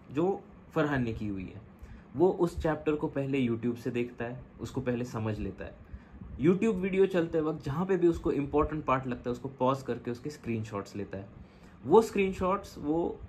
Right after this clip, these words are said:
उस subject और उस chapter के respective folder में Google Drive पे save करके रखता है, ताकि आगे भी अगर उसको, उसको उन parts को देखना पड़े, तो उसको वो पूरी video देखने की ज़रूरत नहीं हो।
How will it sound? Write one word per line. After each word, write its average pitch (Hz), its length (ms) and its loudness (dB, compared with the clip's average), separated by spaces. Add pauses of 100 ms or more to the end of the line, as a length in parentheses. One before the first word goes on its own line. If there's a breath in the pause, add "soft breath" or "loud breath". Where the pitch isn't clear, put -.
उस 175 300 2 (220)
subject 151 600 0
और 135 100 2
उस 135 200 -2
chapter 147 320 0
के 151 260 -2
respective 143 500 -4
folder 131 460 2
में 147 320 -6
Google 131 280 4
Drive 110 280 -2
पे 175 80 -4
save 110 360 -2
करके 101 220 -8
रखता 101 280 -8
है, 113 140 -10 (240 loud breath)
ताकि 131 200 0
आगे 143 340 2
भी 160 140 4
अगर 151 180 4
उसको, 139 300 -2
उसको 131 220 -4 (440 loud breath)
उन 175 180 4
parts 139 360 2
को 135 100 0
देखना 123 340 0
पड़े, 127 320 0 (280 loud breath)
तो 160 80 4
उसको 160 200 0
वो 190 80 6
पूरी 185 360 0
video 156 440 4
देखने 147 360 0
की 190 120 -4
ज़रूरत 127 420 -2
नहीं 101 240 -6
हो। 90 120 -10